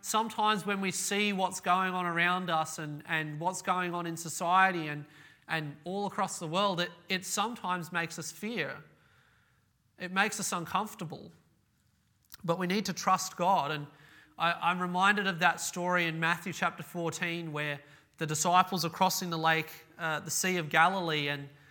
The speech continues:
and a great storm comes up and, and they think they're gonna sink, and Christ then comes walking to them on the water. And he asks Peter to come to him on the water. He says, "Come."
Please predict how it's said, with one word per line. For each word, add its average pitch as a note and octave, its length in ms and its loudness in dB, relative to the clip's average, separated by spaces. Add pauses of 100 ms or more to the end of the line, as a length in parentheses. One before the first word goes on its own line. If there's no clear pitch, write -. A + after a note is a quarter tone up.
(340)
and D3+ 460 0
a E3+ 60 0
great F#3 280 8
storm F#3+ 560 0
comes F3 380 -2
up F3 340 6
and, D#3 340 -8 (160)
and F3 160 -2
they F#3 120 4
think G#3 260 -6
they're F#3+ 80 -4
gonna F3 200 -2
sink, G3+ 440 -2
and E3+ 160 -4 (260)
Christ G#3 520 2
then F#3 220 0
comes F#3 320 -4
walking F#3 420 -6
to F3 80 -4
them D#3 440 0 (480)
on F3 160 -4
the E3 60 -4
water. F3 360 -2 (960)
And F3+ 220 4
he F#3 320 -2 (240)
asks F#3+ 500 4
Peter F3 480 0 (640)
to E3+ 120 -4
come G3 260 0
to F#3 120 -6
him E3 200 -6
on D#3+ 100 -6
the D#3+ 60 -2
water. F3 280 -2
He D3 100 0
says, E3 280 -4
"Come." - 400 -8